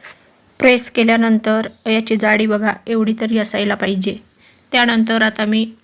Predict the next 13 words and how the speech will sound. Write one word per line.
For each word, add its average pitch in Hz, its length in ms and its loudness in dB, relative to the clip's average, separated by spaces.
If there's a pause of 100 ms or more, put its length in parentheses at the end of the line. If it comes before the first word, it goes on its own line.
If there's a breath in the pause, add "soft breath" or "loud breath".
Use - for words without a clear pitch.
(160)
अ, 233 80 -2
दुसरा 233 340 0
पण, 226 260 2
अ, 226 140 4
त्याच 226 280 -2
पद्धतीने 208 680 -4 (180)
हातावर 214 500 -2
असं 208 340 -2
गोल 196 240 0 (180)
थापून 220 340 0
घेतलेलं 202 400 0
आहे. 208 280 -2 (600 loud breath)
आणि 226 380 2